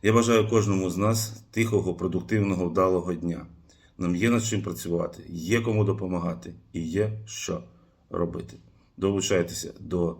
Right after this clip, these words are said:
благородних справ захисту нашої батьківщини. Вона у нас одна, і вона у нас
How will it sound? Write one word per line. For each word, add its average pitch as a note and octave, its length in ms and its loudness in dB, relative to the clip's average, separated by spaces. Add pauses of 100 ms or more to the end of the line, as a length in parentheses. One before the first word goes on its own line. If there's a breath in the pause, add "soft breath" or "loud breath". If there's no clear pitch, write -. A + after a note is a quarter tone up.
благородних F#2+ 480 0
справ - 400 -6
захисту F2 540 -6 (380 soft breath)
нашої F#2 340 -6
батьківщини. - 600 -10 (300 soft breath)
Вона G#2 180 0
у B2+ 40 2
нас B2 200 0
одна, A#2 440 0 (240 loud breath)
і F2 100 -2
вона F2 280 2
у A2 40 2
нас - 280 -2